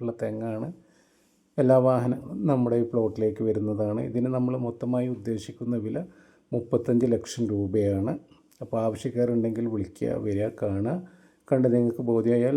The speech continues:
നമുക്ക് ഡയറക്റ്റ് ഓണറുമായി ഡീലിംഗ് നടത്താവുന്നതാണ്. ഒരു മുക്കാൽ ഭാഗവും നിരപ്പായി കിടക്കുന്ന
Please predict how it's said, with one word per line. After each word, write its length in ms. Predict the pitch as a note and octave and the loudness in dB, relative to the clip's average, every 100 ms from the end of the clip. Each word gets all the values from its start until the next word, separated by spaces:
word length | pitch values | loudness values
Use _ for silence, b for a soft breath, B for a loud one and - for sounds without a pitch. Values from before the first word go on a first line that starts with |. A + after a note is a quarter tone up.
| C3 | 2
നമുക്ക് 280 | A2 A2 A#2+ | 0 -2 2
ഡയറക്റ്റ് 400 | G#2+ G2+ G2+ - G#2 | 4 4 0 -2 -2
ഓണറുമായി 460 | G2+ G#2 G#2+ A2+ F3 - | 0 -2 -2 -2 -4 -6
ഡീലിംഗ് 340 | G#2+ G2 G2+ G#2+ | -2 0 0 0
നടത്താവുന്നതാണ്. 840 | G2+ F#2+ - G#2 G#2+ G2 F2+ F2+ C3 - - b b b b b b - | -2 -2 0 0 0 -2 -2 -2 -4 -8 -18 b b b b b b -2
ഒരു 100 | C#3 D3 | 2 2
മുക്കാൽ 400 | C#3+ - D#3 D#3+ - - | 2 4 4 4 0 2
ഭാഗവും 360 | C#3+ C3 C3 C3+ | 4 4 2 2
നിരപ്പായി 420 | A#2+ A2+ - B2 B2 | 2 0 2 2 2
കിടക്കുന്ന 440 | C3 A2 - G#2+ | -2 -4 -2 -4